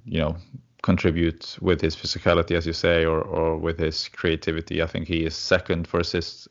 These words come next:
in Serie A this season, so he's definitely someone who, who is very creative and can, can bring a team something like that. And then obviously he, he scores goals as well. Uh, he's really good from set pieces, with his free kick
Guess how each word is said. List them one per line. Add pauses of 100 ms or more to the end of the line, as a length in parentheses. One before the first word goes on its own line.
in
Serie
A
this
season,
so
he's
definitely
someone
who, (640)
who
is
very
creative
and
can, (200)
can
bring
a
team
something
like
that.
And
then
obviously
he, (640)
he
scores
goals
as
well. (200)
Uh,
he's
really
good
from
set
pieces,
with
his
free
kick